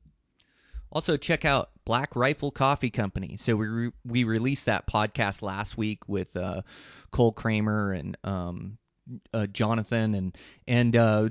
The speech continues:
talked about that goat hunt. Black Rifle Coffee Company does so much for the outdoor industry and really supports all of us guys. So, uh, they just have the best coffee on planet Earth. I love their instant coffee is really good for when I'm hunting. Uh, it's actual freeze-dried coffee, so it doesn't hurt my stomach,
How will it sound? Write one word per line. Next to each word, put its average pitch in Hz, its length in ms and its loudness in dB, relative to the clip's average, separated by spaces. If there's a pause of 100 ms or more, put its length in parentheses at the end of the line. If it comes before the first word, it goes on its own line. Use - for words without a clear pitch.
talked 123 240 2
about 113 220 4
that 101 260 0
goat 110 240 6
hunt. 107 340 -4
Black 143 260 0
Rifle 143 260 4
Coffee 113 380 2
Company 101 360 -2
does 98 220 -2
so 110 180 2
much 104 200 0
for 104 160 -6
the 95 180 -4
outdoor 101 400 2
industry 127 720 2
and 98 220 -4
really 98 320 -2
supports - 560 -2
all 135 160 4
of 120 80 -2
us 123 180 0
guys. 120 340 2
So, 107 360 0
uh, 101 420 -4 (300)
they 131 80 6
just 143 240 4
have 117 300 0
the 113 100 2
best 123 320 2
coffee 110 340 2
on 101 160 2
planet 104 380 -2
Earth. 107 200 0
I 110 60 0
love 107 260 2
their 98 300 2
instant 147 440 2
coffee 113 420 2
is 101 140 -4
really 107 240 2
good 107 320 2
for 101 140 -4
when 101 200 -2
I'm 98 160 -4
hunting. 127 420 2 (400)
Uh, 101 160 2
it's - 120 -4
actual 107 320 0
freeze-dried 104 640 0
coffee, 101 400 0
so 92 180 -2
it 85 100 -2
doesn't 95 260 -2
hurt 98 200 -6
my 98 120 -4
stomach, 117 480 0